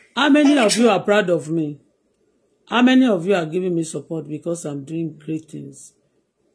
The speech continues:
Speaker 1: You cannot because, um, all your leaders, all your, your boss, I have one issue or the other with them. Ó ga o.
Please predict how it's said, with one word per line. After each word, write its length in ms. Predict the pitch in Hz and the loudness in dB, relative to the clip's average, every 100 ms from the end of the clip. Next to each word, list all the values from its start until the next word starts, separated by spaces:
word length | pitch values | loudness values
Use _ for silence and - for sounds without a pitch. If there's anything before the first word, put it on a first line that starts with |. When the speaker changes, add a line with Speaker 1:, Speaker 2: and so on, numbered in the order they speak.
| _ - | _ -14
Speaker 1:
You 80 | 175 | -10
cannot 500 | 185 185 196 147 147 | -6 -6 -6 -8 -12
because, 440 | 143 156 165 165 | -12 -10 -10 -12
um, 480 | 143 139 139 131 - _ _ _ _ _ _ _ _ _ _ | -14 -14 -14 -18 -20 _ _ _ _ _ _ _ _ _ _
all 160 | 180 196 | -4 -2
your 240 | 170 147 | 0 -2
leaders, 540 | 151 170 170 170 165 - | -4 -6 -4 -4 -6 -6
all 160 | 214 | -2
your, 320 | 202 170 147 - _ _ _ _ _ _ | 0 0 -4 -10 _ _ _ _ _ _
your 160 | 170 175 | -8 -4
boss, 800 | 156 208 151 127 - - - - _ _ _ _ _ _ _ _ - | 2 2 2 -6 -8 -8 -12 -16 _ _ _ _ _ _ _ _ -12
I 80 | |
have 260 | 160 185 180 | -8 -6 -6
one 240 | 165 170 | -6 -6
issue 380 | 156 151 - 156 | -6 -10 -10 -10
or 40 | 147 | -10
the 120 | 160 | -12
other 180 | 151 151 | -14 -12
with 180 | 143 131 | -12 -16
them. 260 | 139 135 123 _ _ _ _ _ _ _ _ _ _ _ _ _ _ _ _ _ _ _ _ _ | -18 -18 _ _ _ _ _ _ _ _ _ _ _ _ _ _ _ _ _ _ _ _ _ _
Ó 120 | 165 151 | -12 -12
ga 180 | 147 143 | -12 -14
o. 200 | 135 | -16